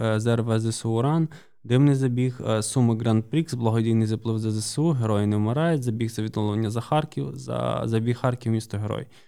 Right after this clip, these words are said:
Тобто, власне, можете собі вибирати, типу, верніше, навіть якщо ви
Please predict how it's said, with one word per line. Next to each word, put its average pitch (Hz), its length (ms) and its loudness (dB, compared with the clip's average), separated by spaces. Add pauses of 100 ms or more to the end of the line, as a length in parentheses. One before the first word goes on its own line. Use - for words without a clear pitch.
(680)
Тобто, - 220 -10
власне, 104 320 -2
можете 135 320 6
собі 123 400 2
вибирати, 117 840 2 (240)
типу, - 220 -14
верніше, 151 360 4
навіть 165 160 4
якщо - 260 2
ви 139 280 8